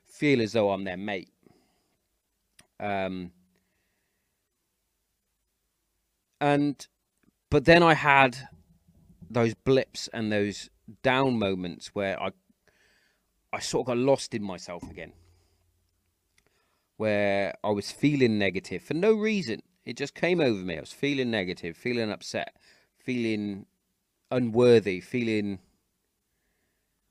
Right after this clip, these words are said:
shit, basically. Feeling like nobody really gave a shit about the podcast, about what I'm doing. And then I had to take that minute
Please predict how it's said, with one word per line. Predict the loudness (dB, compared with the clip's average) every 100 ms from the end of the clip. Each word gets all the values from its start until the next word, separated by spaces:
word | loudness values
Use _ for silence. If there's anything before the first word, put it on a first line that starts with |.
| _ _ _ _ _
shit, | -8 0 0 0 _ _ _ _
basically. | -8 -8 -14 -18 -18 _ _ _ _ _ _ _ _ _ _
Feeling | _ 4 6
like | 6 4
nobody | 6 6 6
really | 4 4 6
gave | 6 4
a |
shit | 2 0 -2 -2
about | -2 0 0 -4
the | -14
podcast, | -4 -4 -4 -8 -8 -10 -18 _ _ _ _ -20
about | -8 -6 -6 _ _ _ _ _ _
what | -10 -10
I'm | -8
doing. | -8 -8
And | -2
then | -2 -2 -6 -4
I | 0
had | 0
to | -2
take | -4 -4 0
that | -4 -2
minute | -4 -4